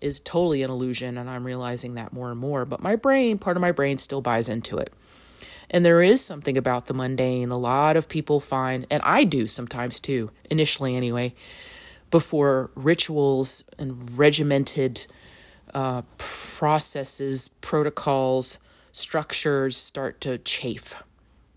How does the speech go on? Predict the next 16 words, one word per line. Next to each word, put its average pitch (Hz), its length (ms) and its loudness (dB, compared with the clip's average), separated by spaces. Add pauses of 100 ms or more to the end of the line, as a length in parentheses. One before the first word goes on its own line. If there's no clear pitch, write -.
(160)
And 127 580 -8
I, 123 360 -6 (1120)
that's - 320 0
when 139 120 -4
I 131 140 -4
get 123 320 -6
a 143 60 -2
little 127 360 -4 (680)
cagey 151 600 0
and 120 220 -4
itchy 143 440 -2 (360)
and, 131 580 -2 (480)
you 151 160 -10
know, 135 180 -4
kinda 151 360 -6
like 131 400 -4